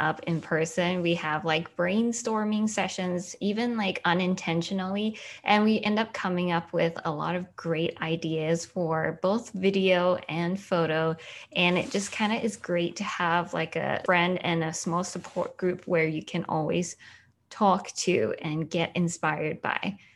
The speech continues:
So I would really recommend everybody out there who wants to get better at content, you know, learn like Jerome did from YouTube, but also find people around you that you can grow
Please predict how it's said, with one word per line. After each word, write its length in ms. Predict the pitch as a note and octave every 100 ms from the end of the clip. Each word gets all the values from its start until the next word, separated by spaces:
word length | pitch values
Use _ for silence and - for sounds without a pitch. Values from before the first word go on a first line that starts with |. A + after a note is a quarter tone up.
| _
So 560 | - F#3 F3+ E3+ - - -
I 160 | F3 F3+
would 180 | F3 F3
really 320 | F3 F3 F#3+
recommend 720 | F3 F3+ F3 D3+ D3+ - - -
everybody 480 | E3+ F#3 F#3+ F#3+ F3
out 180 | D#3
there 200 | - D#3+
who 180 | D#3 F3+
wants 480 | E3+ E3 E3+ G3 -
to 380 | - G#3 F3 E3+ - -
get 220 | - F#3+ F3+
better 160 | F3+
at 220 | F#3+ E3+ -
content, 560 | F#3 E3 E3+ G#3 A3+ - - - _ _ _ _ -
you 140 | G#3
know, 160 | F#3+ F3+
learn 400 | G#3+ A#3 C#4+ A#3
like 180 | E3+
Jerome 380 | E3+ F3+ F#3 G#3
did 280 | G3+ F3+ E3+
from 300 | E3+ E3+ E3+
YouTube, 480 | C#4+ G4 A3+ F#3 E3
but 140 | F#3
also 480 | F#3+ A3+ A3+ F3 F3
find 400 | G3 G3 A3 D#4+
people 320 | D#4 C4+ G3+
around 500 | E3 D#3+ F3 G#3 G#3
you 160 | F3 D#3
that 160 | D3
you 140 | F3 G#3
can 380 | - G#3 F3 E3+
grow 720 | - E3+ F3+ F#3+ F#3 F3